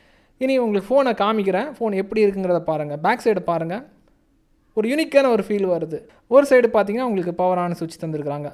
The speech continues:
on off சுவிட்ச் தந்திருக்கிறாங்க. இன்னொரு சைடு வால்யூம் கூட்டுறது, குறைக்கிறது. அதோ, அதே நேரத்துல கீழே வந்துட்டிங்கன்னா சிம் போடுறது ஸ்லாட் தந்திருக்கிறாங்க, டைப் சி போர்ட் தந்திருக்கிறாங்க, மைக் கீழே தான் இருக்கு, ஸ்பீக்கரும் உங்களுக்கு கீழே தான் இருக்கு.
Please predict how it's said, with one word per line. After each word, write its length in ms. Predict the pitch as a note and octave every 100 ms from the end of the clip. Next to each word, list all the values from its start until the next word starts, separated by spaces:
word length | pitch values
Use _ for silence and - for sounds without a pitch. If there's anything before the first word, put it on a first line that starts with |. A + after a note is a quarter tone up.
| -
on 140 | E3+
off 100 | D#3+
சுவிட்ச் 320 | D3 D#3 D3+ D#3
தந்திருக்கிறாங்க. 600 | D3 C#3 C#3 C#3 G3+ D#4+
இன்னொரு 300 | - G3+ F#3 E3+
சைடு 200 | F3 F3
வால்யூம் 300 | D#3+ D#3+ D#3
கூட்டுறது, 420 | D#3+ D#3+ C#3+ D3
குறைக்கிறது. 520 | D3 C3+ C3 B2 C#3 B3+ - _ _ _ -
அதோ, 340 | D#3+ E3 E3 -
அதே 180 | E3+ F#3
நேரத்துல 220 | E3 G3+
கீழே 280 | G#3 C4 A3
வந்துட்டிங்கன்னா 460 | F3+ E3 D3+ F3+ D#4+ - _ _ _ _ _
சிம் 240 | - A#3+ G#3+
போடுறது 280 | G3+ F#3
ஸ்லாட் 300 | E3+ F3 E3+ E3
தந்திருக்கிறாங்க, 540 | D#3 D3 C#3+ D3+ G#3+
டைப் 180 | F#3 E3+
சி 180 | - E3
போர்ட் 240 | D#3+ D3+
தந்திருக்கிறாங்க, 640 | C#3+ C#3+ C#3 C#3 D3 G#3 A3
மைக் 340 | E3 E3+ E3+
கீழே 220 | - E3 D#3
தான் 140 | D#3
இருக்கு, 220 | C#3+ G#3+
ஸ்பீக்கரும் 380 | A3 A3 G3+ F3+
உங்களுக்கு 220 | E3+ E3
கீழே 140 | E3 D3+
தான் 120 | D3
இருக்கு. 220 | C3+ -